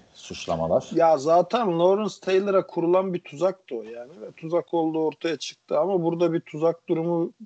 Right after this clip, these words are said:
Speaker 2: gibi bir şey söz konusu değil benim anladığım kadarıyla. Yani bayağı o yüzden sıkıntılı yani.
Speaker 1: Ya Lawrence Taylor bir de bu olaydan sonra o kadar psikolojisi de bozulmuştu ki adamın. Bu N F L'in hatırla iki sene önce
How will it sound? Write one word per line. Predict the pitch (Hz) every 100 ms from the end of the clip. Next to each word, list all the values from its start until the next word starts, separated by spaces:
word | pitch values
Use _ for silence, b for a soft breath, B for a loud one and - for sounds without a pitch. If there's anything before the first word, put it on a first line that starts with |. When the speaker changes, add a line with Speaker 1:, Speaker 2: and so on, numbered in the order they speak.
| 196 _ _
Speaker 2:
gibi | 156 156 151
bir |
şey | - 175
söz | - 165 -
konusu | - 147 147 196 165
değil | 175 156
benim | 135 127
anladığım | 123 123 120 120 113
kadarıyla. | 127 123 120 120 120
Yani | 123 127 127 127
bayağı | 143 131 127 - _ _ _ _ -
o | 135
yüzden | 139 135 135
sıkıntılı | 120 - - 123 120 117 117
yani. | 113 113 113 - _
Speaker 1:
Ya | 107 101 85
Lawrence | 101 107 123 -
Taylor | 135 139 135
bir | 117
de | 127 98
bu | 107
olaydan | 104 110 117 127
sonra | 127 123
o | 98
kadar | 104 110 123 -
psikolojisi | 113 - 110 110 107 -
de | 110
bozulmuştu | 101 98 107 117 -
ki | - 147
adamın. | 101 95 90
Bu | 92
N | 101 101
F | 113 107
L'in | 107 104
hatırla | 110 104 110 113
iki | 104 -
sene | - 104
önce | 101 101 101 101